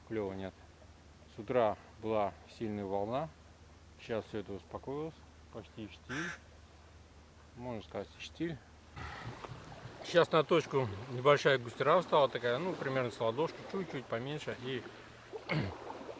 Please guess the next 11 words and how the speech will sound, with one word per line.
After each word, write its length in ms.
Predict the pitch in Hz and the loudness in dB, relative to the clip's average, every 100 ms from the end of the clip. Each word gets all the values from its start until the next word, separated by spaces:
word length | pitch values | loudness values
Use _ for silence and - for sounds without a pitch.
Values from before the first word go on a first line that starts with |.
| - - - - - - - - | -14 -16 -16 -16 -14 -12 -12 -6
э, 380 | 117 113 110 107 - | 0 2 2 0 -2
прикормка 460 | 147 165 143 - | 0 6 6 6
у 20 | 117 | -2
меня 300 | 117 113 107 | 0 2 0
здесь 280 | 107 110 - - - - | -2 -4 -6 -14 -10 2
сладкая. 400 | 156 180 135 113 | 4 4 0 -4
И 160 | 139 | -4
попробую 580 | - 107 - 135 131 117 | -2 -2 0 -2 -2 -4
сейчас 280 | - 113 104 | 0 -2 -2
эту 180 | 101 101 | -10 -10
густеру 680 | 98 - 117 143 143 110 | -10 -10 -6 -4 -4 -6